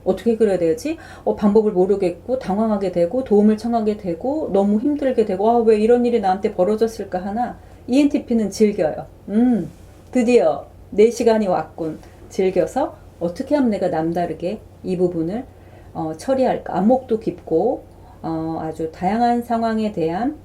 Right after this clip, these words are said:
통찰, 안목, 어, 지략, 전략, 어, 새로운 방법들을 도출해내고 찾아내고 그것들을 적용해내고 해결해내서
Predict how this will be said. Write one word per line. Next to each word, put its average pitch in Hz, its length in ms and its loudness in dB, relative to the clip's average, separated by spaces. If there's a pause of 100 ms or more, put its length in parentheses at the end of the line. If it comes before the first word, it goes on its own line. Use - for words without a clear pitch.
통찰, - 540 0 (500)
안목, 196 520 2 (320)
어, 160 300 -8
지략, - 520 0 (260)
전략, 185 560 0 (340)
어, 151 300 -8
새로운 320 380 0
방법들을 175 640 -4
도출해내고 180 840 -4
찾아내고 220 840 -6
그것들을 180 560 -4
적용해내고 185 920 -4
해결해내서 269 920 -4